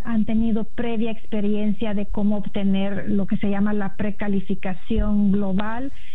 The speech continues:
Entonces, ya están trabajando con esas entidades para poderla, eh, para poder recibir esa autorización, para poderla ofrecer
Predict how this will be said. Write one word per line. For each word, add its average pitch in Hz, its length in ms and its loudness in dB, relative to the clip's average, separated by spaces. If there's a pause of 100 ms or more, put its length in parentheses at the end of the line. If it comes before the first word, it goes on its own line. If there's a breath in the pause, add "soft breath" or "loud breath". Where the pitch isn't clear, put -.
(120)
Entonces, 220 260 0
ya 220 160 -2
están 247 320 0
trabajando 214 680 0
con 196 280 2
esas 202 340 0
entidades 233 840 0
para 196 200 -2
poderla, 208 840 0
eh, 208 180 0 (240)
para 208 200 0
poder 214 280 0
recibir 233 560 0
esa 226 240 -2
autorización, 208 1200 0 (440 loud breath)
para 202 240 0
poderla 214 560 0
ofrecer 220 720 0